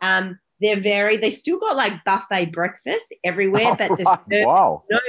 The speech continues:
Speaker 1: but, but the only, only the staff can serve you. So there's a lot of
Speaker 2: Yeah, right,
Speaker 1: booze. And
Speaker 2: right.
Speaker 1: so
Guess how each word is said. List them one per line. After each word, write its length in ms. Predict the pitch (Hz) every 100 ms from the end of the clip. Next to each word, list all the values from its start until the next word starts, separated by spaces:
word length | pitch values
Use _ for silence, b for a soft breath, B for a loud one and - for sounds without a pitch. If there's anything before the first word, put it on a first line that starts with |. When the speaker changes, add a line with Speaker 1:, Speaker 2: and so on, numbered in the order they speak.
| -
Speaker 1:
but, 120 | 214 -
but 140 | 220 185
the 120 | - -
only, 760 | 220 233 247 240 240 233 208 - -
only 300 | 233 240 226
the 120 | 214
staff 420 | - 208 185 185 -
can 120 | 185
serve 320 | - 170 165
you. 200 | 147 -
So 200 | - 190
there's 220 | 185 196 98
a 60 |
lot 220 | 98 98
of 80 | 196
Speaker 2:
Yeah, 60 | 95
right, 500 | 95 104 127 170 151
Speaker 1:
booze. 140 | 95
And 180 | 101 113
Speaker 2:
right. 280 | 139 202
Speaker 1:
so 80 | 190